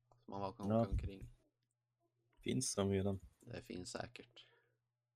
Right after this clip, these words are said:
Speaker 1: Bara att det är
Speaker 2: Säkert.
Speaker 1: inte lagligt att åka typ. Måste ha
Speaker 2: Okej.
Speaker 1: massa tillstånd säkert.
Speaker 2: Mm. Men det skulle vara hemskt att ha flygande bilar.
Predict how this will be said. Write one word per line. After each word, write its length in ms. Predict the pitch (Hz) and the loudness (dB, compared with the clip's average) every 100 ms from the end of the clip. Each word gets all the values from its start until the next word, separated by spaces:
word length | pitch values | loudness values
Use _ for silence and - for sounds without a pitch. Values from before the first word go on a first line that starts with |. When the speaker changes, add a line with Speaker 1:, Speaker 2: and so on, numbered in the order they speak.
| _ _ _ | _ _ _
Speaker 1:
Bara 180 | - 104 | 0 2
att 100 | 95 | 4
det 60 | 98 | 2
är 40 | |
Speaker 2:
Säkert. 100 | 95 | 2
Speaker 1:
inte 120 | 98 | 0
lagligt 440 | 98 98 92 92 101 | 2 2 2 -2 -6
att 100 | 95 | -8
åka 200 | - 92 | -8 -12
typ. 120 | 87 _ - _ - - - | -14 _ -20 _ -20 -20 -14
Måste 180 | 98 101 | -6 0
ha 80 | |
Speaker 2:
Okej. 80 | 92 | 0
Speaker 1:
massa 320 | 95 98 98 | 0 -4 -6
tillstånd 500 | - 98 - - 101 | -8 -10 -10 -10 -8
säkert. 300 | 101 95 - 120 - _ _ _ - _ _ _ _ _ _ _ _ _ - | -8 -10 -12 -14 -14 _ _ _ -20 _ _ _ _ _ _ _ _ _ 0
Speaker 2:
Mm. 320 | 104 104 95 - | 2 2 0 -2
Men 160 | 107 104 | 4 8
det 120 | 117 | 8
skulle 180 | - 113 | 8 8
vara 120 | 92 | 8
hemskt 380 | 107 107 - 107 | 8 6 4 2
att 60 | |
ha 80 | 101 | 2
flygande 440 | - 101 98 98 | 4 4 6 4
bilar. 380 | 95 95 101 95 | 4 2 4 0